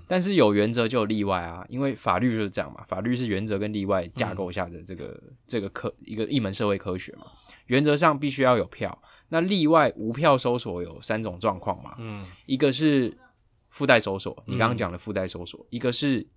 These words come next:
Speaker 1: 紧急搜索，
Speaker 2: 嗯。
Speaker 1: 再来就是自愿搜搜索。
Speaker 2: 嗯，同意搜索。
Speaker 1: 那个附带搜索是什么意思？
Speaker 2: 嗯。
Speaker 1: 附带搜索就是说，今天一个人被逮捕了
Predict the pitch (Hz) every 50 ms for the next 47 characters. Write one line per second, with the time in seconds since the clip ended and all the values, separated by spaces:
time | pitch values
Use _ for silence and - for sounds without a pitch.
0 | _ - - 107 87 82 82 92 95 104 - 120 113 127 123 - - 123 110 101
1 | 98 92 - _ _ _ _ _ _ _ - 139 123 98 101 104 110 107 113 110
2 | 104 - _ _ _ _ _ _ _ - 160 143 113 110 110 104 92 90 - -
3 | 92 92 90 - - 85 90 - 117 110 104 98 95 92 92 _ - 107 113 127
4 | 131 123 107 110 104 107 - - - - _ 196 208 180 165 - 202 185 175 170
5 | 165 156 165 156 160 156 131 98 98 - 120 113 - - 87 87 95 95 90 -
6 | - - - 165 165 151 151 - 160 156 147 143 104 101 113 120 123 113 127 123
7 | 123 123 - 131 135 143 143 131 107 101 101 95 90 95 117 117 - 104 98 98
8 | 101 - 87 - - - -